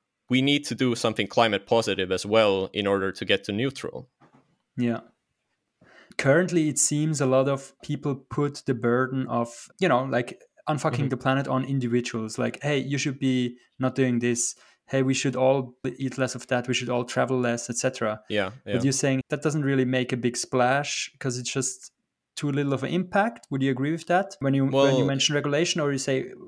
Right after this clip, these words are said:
Speaker 2: it's also important? Um,
Speaker 1: Well, obviously, I think as an individual, we can have a significant impact, like, <laughs> on our scale. But the thing is that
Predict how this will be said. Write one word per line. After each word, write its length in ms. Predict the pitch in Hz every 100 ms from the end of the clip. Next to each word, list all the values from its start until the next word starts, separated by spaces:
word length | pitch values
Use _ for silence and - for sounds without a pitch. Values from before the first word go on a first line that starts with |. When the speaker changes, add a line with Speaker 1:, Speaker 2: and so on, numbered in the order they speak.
| - -
Speaker 2:
it's 200 | 151 139
also 380 | 151 151 147 135
important? 800 | 120 117 120 110 - 107 110 - _ _ -
Um, 320 | 120 117 117 -
Speaker 1:
Well, 360 | - 180 170 - -
obviously, 840 | 143 - 110 85 - 98 95 90 127 _ _ _ -
I 100 | 104
think 420 | - 120 120 -
as 180 | - 107
an 80 | 110
individual, 760 | 107 104 104 110 101 95 95 - _ 104
we 60 |
can 160 | 101 101
have 240 | 104 107
a 220 | 98 95 87
significant 880 | 101 101 107 101 - 95 92 - -
impact, 460 | 101 - 101 - - - - 107
like, 200 | 104 - 233
<laughs> 840 | 135 - - 233 _ _ - _
on 180 | - 127
our 180 | 135 123
scale. 600 | 123 - 135 92 82 117 _ _ -
But 200 | 110 104
the 180 | 110 117
thing 240 | 117 156 139
is 380 | 123 110 104 104
that 280 | 107 98 98